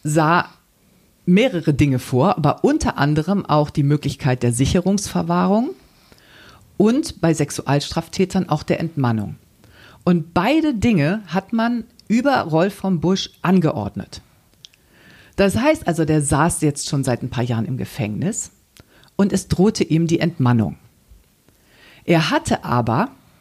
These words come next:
typischerweise in seiner ihm ganz eigenen Art, anderen Leuten ein X für ein U vorzumachen, seinen Mitgefangenen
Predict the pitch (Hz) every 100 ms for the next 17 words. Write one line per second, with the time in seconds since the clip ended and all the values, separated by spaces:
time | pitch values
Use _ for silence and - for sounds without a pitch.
0 | - - - - - 196 - - 127 113
1 | 107 113 131 196 - _ _ - - -
2 | 180 170 180 180 165 - - 175 160 170
3 | 226 - - 170 247 202 160 - - 170
4 | 110 - 170 202 190 156 170 175 156 160
5 | 151 - 170 147 - 247 - 117 120 -
6 | 120 110 - 180 226 - - - 165 160
7 | 170 269 - - - - 147 - 120 113
8 | 117 120 180